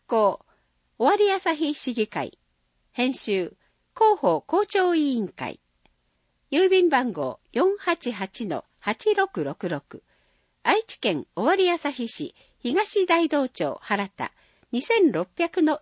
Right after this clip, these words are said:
一。これで、尾張旭市議会だより、二千二十六年六月一日発行、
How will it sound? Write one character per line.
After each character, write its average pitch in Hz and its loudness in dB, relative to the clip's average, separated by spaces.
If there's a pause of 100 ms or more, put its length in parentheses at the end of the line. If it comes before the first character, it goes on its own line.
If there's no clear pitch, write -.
一。 - -14 (1120)
こ 269 -2
れ 294 0
で、 208 -2 (560)
尾 226 2
張 415 4
旭 294 -6
市 - -6
議 403 2
会 320 0
だ 269 -2
よ 208 -2
り、 135 -12 (420)
二 285 0
千 370 6
二 349 6
十 285 2
六 214 -2
年 156 -2
六 311 2
月 359 4
一 349 0
日 370 -2
発 233 -4
行、 147 -4